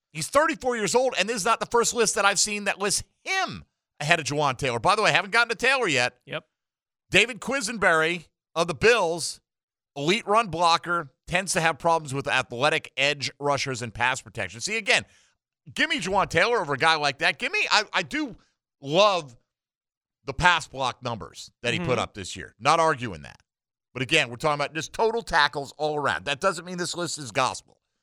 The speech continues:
Speaker 1: but it's interesting. Number nine, Billy Turner of the Denver Broncos. Everybody clamoring to sign Billy Turner this offseason?
Speaker 2: Uh, haven't heard that.
Speaker 1: Turner is a mediocre to pedestrian starting offensive tackle.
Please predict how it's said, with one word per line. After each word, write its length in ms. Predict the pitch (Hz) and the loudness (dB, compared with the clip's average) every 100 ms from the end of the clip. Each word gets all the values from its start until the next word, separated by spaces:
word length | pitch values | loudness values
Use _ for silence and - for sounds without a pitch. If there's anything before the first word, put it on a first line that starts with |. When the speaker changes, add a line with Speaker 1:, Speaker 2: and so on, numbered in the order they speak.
| _ | _
Speaker 1:
but 240 | 110 147 135 | 0 2 2
it's 180 | 131 120 | -4 -6
interesting. 460 | 202 - 101 - - _ _ _ _ _ - | -6 -6 -12 -14 -18 _ _ _ _ _ -12
Number 160 | 107 | -2
nine, 420 | 135 170 147 69 - _ _ 98 | 2 4 2 -2 -12 _ _ -2
Billy 300 | 143 151 156 | 0 0 0
Turner 460 | 147 220 202 87 - _ _ _ _ _ | 2 4 2 -2 -12 _ _ _ _ _
of 120 | 117 | -8
the 80 | 120 | 0
Denver 280 | 151 160 156 | 2 2 0
Broncos. 560 | 147 180 202 143 92 | 0 2 2 -2 -2
Everybody 300 | 127 139 147 | -2 0 0
clamoring 440 | 127 151 151 156 147 | 0 0 0 -2 -4
to 40 | |
sign 240 | 131 151 147 | -4 -4 -2
Billy 300 | 151 151 127 | -2 -2 -2
Turner 460 | 151 175 202 175 _ | 0 0 0 -2 _
this 160 | 160 156 | -8 -4
offseason? 640 | 185 180 190 202 196 214 | -2 -2 -4 -6 -8 -8
Speaker 2:
Uh, 220 | 160 139 123 | -10 -14 -10
haven't 240 | 131 147 | -10 -10
heard 220 | 147 175 | -8 -8
that. 320 | 156 190 147 - _ _ _ _ - | -6 -6 -6 -10 _ _ _ _ -2
Speaker 1:
Turner 500 | 202 254 240 196 - | 4 4 6 4 4
is 380 | 165 165 127 - _ _ _ _ | 0 0 -2 -8 _ _ _ _
a 160 | 156 151 | -2 0
mediocre 800 | 147 190 269 254 240 226 226 226 | 0 0 0 2 2 2 -4 -6
to 180 | - 190 | -2 -2
pedestrian 840 | 185 160 156 180 - 185 180 170 | -2 0 2 2 0 -4 -4 -4
starting 420 | - - 170 180 | -4 2 2 2
offensive 580 | 160 156 156 165 - 143 | 0 0 0 -2 -4 -6
tackle. 520 | 139 143 139 110 78 | 2 2 2 -4 -14